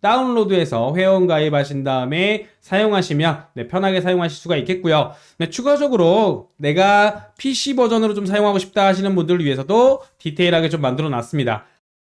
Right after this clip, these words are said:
자, 영상 마치기 전에요. 주식닥터에 대한 사용 가이드라인 궁금하신 분들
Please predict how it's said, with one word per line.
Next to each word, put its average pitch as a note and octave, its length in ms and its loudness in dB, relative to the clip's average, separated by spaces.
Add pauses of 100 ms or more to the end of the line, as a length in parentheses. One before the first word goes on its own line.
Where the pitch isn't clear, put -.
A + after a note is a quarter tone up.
(540)
자, F3+ 200 2
영상 F#3 280 0
마치기 G3+ 420 0
전에요. F3 540 0
주식닥터에 F#3 680 -2
대한 D#3 380 0
사용 E3+ 500 -2
가이드라인 D3 540 -2
궁금하신 F#3 560 -2
분들 B2+ 380 -2